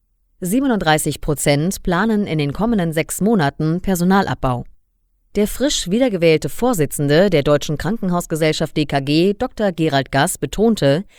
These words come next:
dass drei Stunden Dokumentationsarbeit täglich erhebliche Personalressourcen binden würden.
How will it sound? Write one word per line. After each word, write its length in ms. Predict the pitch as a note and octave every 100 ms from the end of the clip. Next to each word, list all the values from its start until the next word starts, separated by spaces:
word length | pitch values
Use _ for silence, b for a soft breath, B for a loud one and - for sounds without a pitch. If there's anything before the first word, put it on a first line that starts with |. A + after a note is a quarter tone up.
| b b
dass 200 | E3+ -
drei 300 | D3+ D#3 A3
Stunden 540 | - G3 G3+ E3+ E3
Dokumentationsarbeit 1120 | D3+ D3 C#3 C#3+ - F3+ B3+ - C#3+ C#3+ C3+
täglich 540 | - B3 - C#3 A#2+ - b b
erhebliche 640 | F3 F3+ D4 F#3+ E3+ E3
Personalressourcen 960 | - F#3+ A3+ A3+ G#3 C#3+ - C#3+ C3+ C#3
binden 300 | C3+ C3 C3+
würden. 320 | C3 B2 B2+